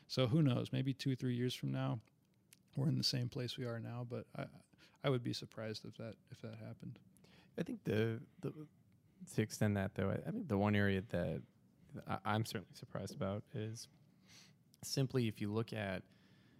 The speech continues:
Speaker 2: just the performance of models over time, and we, we say this a lot, but it, it's been great and it's been rough. And in, in some ways, like, if you look at certain cities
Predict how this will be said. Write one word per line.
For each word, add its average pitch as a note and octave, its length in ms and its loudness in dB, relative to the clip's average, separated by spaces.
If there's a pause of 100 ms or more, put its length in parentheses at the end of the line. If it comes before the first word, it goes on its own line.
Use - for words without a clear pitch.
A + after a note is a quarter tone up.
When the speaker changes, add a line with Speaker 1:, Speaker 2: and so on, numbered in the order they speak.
(280)
Speaker 2:
just B2+ 180 0
the A2+ 100 6
performance G#2 600 2
of F2 80 -4
models F#2 380 0
over - 140 -4
time, G2 380 -2
and A2 140 -4 (800)
we, A#2 240 0
we B2 40 2
say A#2 200 6
this A2 160 2
a G2+ 40 2
lot, G2+ 280 2
but F#2 120 0
it, F#2+ 220 0
it's - 140 -8
been G#2 180 2
great G2+ 320 2
and G#2+ 120 0
it's G2+ 100 -2
been F#2 180 -4
rough. G#2+ 220 -2 (420)
And A2 260 -4
in, F#2 280 -2 (120)
in A2 80 -8
some G#2+ 220 0
ways, G#2 320 2
like, G#2 100 0
if A2 80 -6
you G2+ 120 -2
look G#2 160 -2
at G2+ 200 0 (560)
certain - 280 2
cities G#2 600 4